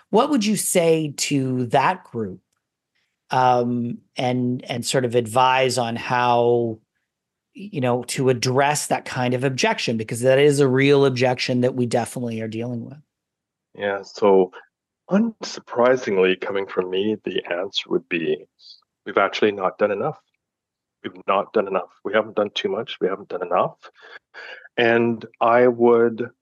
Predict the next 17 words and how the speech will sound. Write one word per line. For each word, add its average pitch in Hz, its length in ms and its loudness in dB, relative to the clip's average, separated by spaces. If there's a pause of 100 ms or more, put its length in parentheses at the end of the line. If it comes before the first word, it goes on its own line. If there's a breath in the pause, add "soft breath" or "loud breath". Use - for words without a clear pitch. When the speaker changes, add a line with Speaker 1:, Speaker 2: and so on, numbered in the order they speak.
(800)
Speaker 2:
step - 440 -2
back 110 380 2
from 104 600 -2
the 104 80 -2 (100)
political 110 760 0 (100)
rhetoric, 104 500 2 (1040 loud breath)
side 107 380 2
versus 110 360 -2
side, 95 400 4
party 101 480 -2
versus 95 280 -8 (120)
party. 95 460 2 (180)
And 107 100 -2
I 107 160 0
just, - 300 -2 (120)
you 107 80 -12
know, 104 260 -2